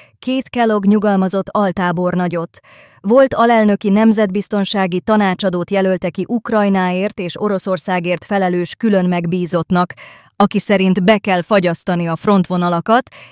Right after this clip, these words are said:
és tárgyalóasztalhoz kell kényszeríteni a szemben álló feleket. Ausztrália a világon elsőként minimum korhatárt vezet be a közösségi média elérésére. A parlamentben elfogadott törvény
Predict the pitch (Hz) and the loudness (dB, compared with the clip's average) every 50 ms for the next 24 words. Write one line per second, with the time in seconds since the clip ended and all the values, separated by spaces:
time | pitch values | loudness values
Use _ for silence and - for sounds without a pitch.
0 | _ _ - 294 320 311 - - 294 233 196 175 165 185 175 175 175 175 180 - | _ _ -2 -2 0 0 2 2 4 4 4 4 4 2 2 2 0 0 -2 -2
1 | - 196 180 180 190 180 - - - 185 175 165 - 226 208 196 - - 202 180 | -2 -2 -2 0 0 -2 -2 -2 0 0 0 2 2 4 4 4 2 2 0 -2
2 | 180 175 - 208 196 202 226 247 - 247 247 - - 220 185 175 165 165 160 165 | -2 -2 0 0 2 2 2 2 0 -2 -2 0 0 2 2 2 2 0 0 0
3 | 165 170 170 165 180 196 208 - - 185 170 156 156 - 175 139 - - - _ | 0 0 0 0 0 -2 0 0 0 0 0 0 -4 -6 -8 -8 -8 -12 -18 _
4 | _ _ _ _ - - _ _ _ _ _ _ _ _ - 214 226 262 269 - | _ _ _ _ -20 -20 _ _ _ _ _ _ _ _ 2 4 4 4 2 0
5 | - - 254 254 254 247 233 233 226 226 247 - 156 185 165 226 262 269 247 226 | -2 0 0 2 2 2 2 2 2 2 2 0 0 -2 -2 0 0 0 0 0
6 | 220 180 202 202 202 202 - - 220 220 220 208 - 226 196 175 - 202 190 185 | 0 2 2 0 0 0 0 0 0 0 0 0 0 -2 -2 -2 0 -2 0 0
7 | 185 175 - - 214 240 294 285 247 208 185 180 175 165 - 196 190 185 185 185 | 0 -2 0 2 4 4 6 6 4 4 4 2 0 -2 0 0 0 0 0 -2
8 | 175 - 180 175 170 - 180 190 185 175 185 175 165 160 180 185 175 165 160 - | -2 -2 -4 -4 -4 -2 -2 -2 0 0 0 -2 0 0 0 2 2 0 0 0
9 | 214 202 180 185 170 - - 190 175 160 175 175 180 185 180 165 175 175 170 - | 0 0 0 -2 -4 -2 -4 -4 -2 -2 0 0 0 0 0 0 0 -2 -2 0
10 | 180 180 180 180 175 170 175 170 160 - - 170 170 170 175 175 180 - - - | 0 -2 0 0 -2 -2 -2 -4 -4 -4 -4 -4 -2 -2 -2 -2 -2 -6 -12 -20
11 | - - - - - - _ _ - 196 - 247 277 285 294 285 262 247 233 226 | -20 -20 -20 -20 -20 -20 _ _ -4 0 4 4 4 6 4 4 4 4 4 2
12 | 196 220 208 208 208 208 - - 196 185 185 170 175 170 - - - 208 202 202 | 2 2 2 2 0 0 -2 -2 0 0 0 0 -2 -4 -6 -6 -2 0 0 0
13 | 196 180 185 185 185 185 | 0 0 0 0 0 0